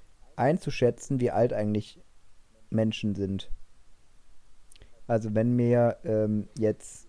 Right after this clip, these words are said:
jemand gegenüber sitzt, der oder die jünger ist als ich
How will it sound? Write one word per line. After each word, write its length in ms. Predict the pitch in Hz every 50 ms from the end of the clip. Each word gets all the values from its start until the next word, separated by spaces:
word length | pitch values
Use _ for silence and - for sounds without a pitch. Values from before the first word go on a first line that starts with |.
| -
jemand 680 | - 113 110 107 110 107 107 107 107 104 - - - - - - - - - - - - - - - - - -
gegenüber 440 | - 120 120 120 139 147 156 175 170
sitzt, 540 | 165 190 202 - - - - - - - - _ - - - - - - - - - - -
der 280 | - 113 120 120 120 123
oder 160 | 123 123 117
die 380 | 113 113 113 113 113 117 - - - -
jünger 380 | - 110 117 139 160 170 170 170
ist 300 | 165 190 208 - - -
als 220 | 185 165 170 -
ich 360 | 208 190 220 - - - -